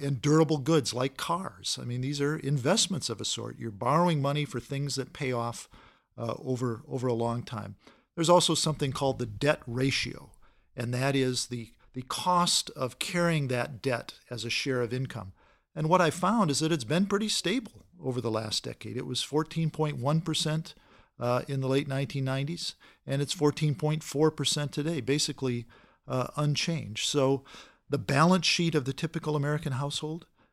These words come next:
the income, the kind of jobs that are available to us today,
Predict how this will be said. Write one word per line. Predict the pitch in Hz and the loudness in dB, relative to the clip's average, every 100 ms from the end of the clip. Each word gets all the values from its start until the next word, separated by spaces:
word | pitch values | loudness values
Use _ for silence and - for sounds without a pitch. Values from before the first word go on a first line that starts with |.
| _ | _
the | 127 - | -12 -2
income, | 175 165 180 175 175 190 - _ _ _ - | 6 6 6 2 0 -2 -8 _ _ _ -12
the | |
kind | 120 - 156 165 | -8 0 4 4
of | 135 | 2
jobs | 131 135 151 165 139 | 0 2 2 0 0
that | 139 | 2
are | 135 | 2
available | 117 131 151 151 147 | 2 2 2 0 -2
to | 160 147 | 0 0
us | - | -2
today, | 143 139 139 | -2 0 0